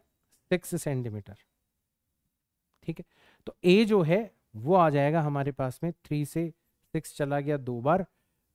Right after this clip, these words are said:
तो A आ जाएगा माइनस का यू स्क्वायर,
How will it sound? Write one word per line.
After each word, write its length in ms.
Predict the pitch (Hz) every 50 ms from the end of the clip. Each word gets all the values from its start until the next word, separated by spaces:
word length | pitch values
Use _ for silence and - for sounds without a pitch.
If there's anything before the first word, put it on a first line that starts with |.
| _ -
तो 220 | 143 139 143 - - -
A 140 | 151 165 175
आ 100 | 165 151
जाएगा 420 | 135 143 135 139 139 156 185 185 160 _ _ _ _ _ - -
माइनस 600 | 123 127 131 135 143 151 160 165 170 156 - -
का 260 | - - 151 165 185 180 _ _ _ _ _ _ _ _ _ _ - 120
यू 380 | 113 117 131 151 170 180 165 143
स्क्वायर, 540 | - - - - 131 123 127 156 196 190